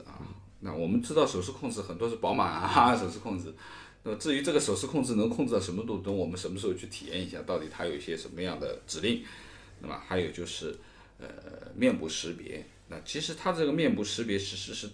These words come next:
Speaker 1: 对应的它的驾驶疲劳提示的，有可能它会探测到你的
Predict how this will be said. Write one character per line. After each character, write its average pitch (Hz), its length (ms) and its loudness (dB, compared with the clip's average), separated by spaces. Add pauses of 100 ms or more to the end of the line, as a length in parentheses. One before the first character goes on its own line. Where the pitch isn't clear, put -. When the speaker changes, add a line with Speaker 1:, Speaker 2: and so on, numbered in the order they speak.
Speaker 1:
对 156 220 6
应 117 180 4
的 80 80 0
它 104 140 -6
的 90 120 -2
驾 95 200 -4
驶 95 100 -10
疲 - 140 -8
劳 110 120 0
提 101 180 -8
示 104 200 -6
的， - 120 -12 (440)
有 104 120 -2
可 95 120 -4
能 87 160 -6
它 92 120 -2
会 90 160 -4
探 98 240 -4
测 92 120 0
到 87 160 -2
你 80 160 -6
的 73 100 -8